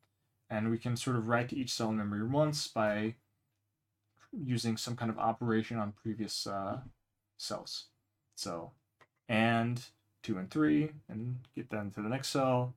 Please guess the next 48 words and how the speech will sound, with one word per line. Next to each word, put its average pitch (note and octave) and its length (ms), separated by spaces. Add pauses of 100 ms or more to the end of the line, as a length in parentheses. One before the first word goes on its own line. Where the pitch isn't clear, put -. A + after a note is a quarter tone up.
X - 220
O A2+ 40
R G#2 60
five F#2+ 240
and F#2+ 100
six, D#3 360
get - 180
them G#2 120
to - 80
the A2+ 100
next C3 160
cell, A2 220
et - 80
cetera. - 260 (1120)
So C3 460 (200)
a C3+ 60
step G3+ 260
above D3+ 360
that B2+ 260
is B2+ 160
to B2 100
have A#2 440
a G#2 80
sort - 320
of G#2+ 80
stack - 500 (380)
that B2 180
you A#2+ 60
manipulate. A2 540 (420)
So A#2 600 (260)
you B2 60
can B2+ 100
see E3+ 100
this D#3+ 200
as C3+ 160
sort - 160
of - 60
an F#2+ 80
alternative F3+ 600
to G3 80
memory G3+ 380
or A2+ 320
sort B2 200
of A2+ 60
an G#2+ 80
addition A2+ 400
to A2 100
memory. A2 360